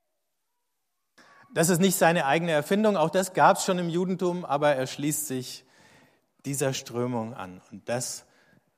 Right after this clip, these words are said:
ist alltagstauglich. Damit kommt man, ohne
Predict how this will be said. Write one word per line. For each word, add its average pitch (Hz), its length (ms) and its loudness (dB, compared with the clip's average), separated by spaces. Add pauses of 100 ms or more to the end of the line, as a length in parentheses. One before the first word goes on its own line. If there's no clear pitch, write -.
(140)
ist - 380 -6
alltagstauglich. 92 1200 -14 (880)
Damit 117 480 -4 (760)
kommt 139 320 -2
man, 113 260 -6 (160)
ohne 170 580 -2